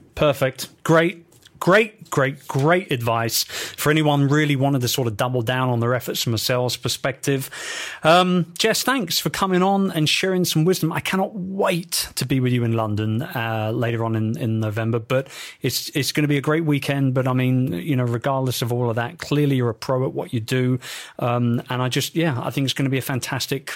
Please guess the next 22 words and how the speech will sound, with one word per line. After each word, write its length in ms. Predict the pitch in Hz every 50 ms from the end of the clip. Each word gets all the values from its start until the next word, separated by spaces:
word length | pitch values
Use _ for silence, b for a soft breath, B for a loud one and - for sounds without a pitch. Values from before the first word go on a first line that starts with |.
| - _ _ _ _ -
way 460 | 143 123 131 131 135 135 135 139 139
to, 260 | - - - 156 175
f-, 80 | 165 151
for 360 | - 180 185 180 - - 151 139
me 180 | 139 143 143
to 60 | 143
be 80 | 139 143
able 120 | 143 143
to 120 | 143 143 139 B B B B B B
highlight 440 | - - 147 143 143 143 139 - -
you 180 | 139 135 135 131
and 80 | 127
your 120 | 127 127 131
expertise 600 | 123 - - - 127 113 - - 135 123 117 127
even 160 | 123 120 117
more 220 | 117 117 117 117 113
to 120 | - 117
the 100 | 110 107
community. 460 | - - 117 110 104 101 98 101 104
So 140 | - - 131
thanks 260 | - 151 143 135 -
again. 300 | 127 110 107 101 95 92